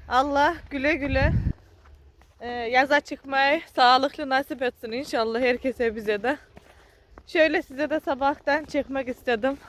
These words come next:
Göster, bakın buraları. Gerçekten Rabbim her şeyin en güzelini zamanında veriyor böyle. Bakın.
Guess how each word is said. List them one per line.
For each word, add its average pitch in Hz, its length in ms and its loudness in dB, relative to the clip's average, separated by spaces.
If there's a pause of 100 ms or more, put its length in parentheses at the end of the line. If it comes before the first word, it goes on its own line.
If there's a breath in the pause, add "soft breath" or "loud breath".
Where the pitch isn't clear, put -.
(760 loud breath)
Göster, 277 360 4
bakın 269 320 -2 (260 loud breath)
buraları. 240 540 4 (1120 loud breath)
Gerçekten 285 640 4
Rabbim 269 440 4
her 294 180 4
şeyin 262 420 -2
en 262 280 0
güzelini 247 500 2
zamanında 240 680 4
veriyor 220 440 4
böyle. 220 440 4 (1120 loud breath)
Bakın. 226 460 2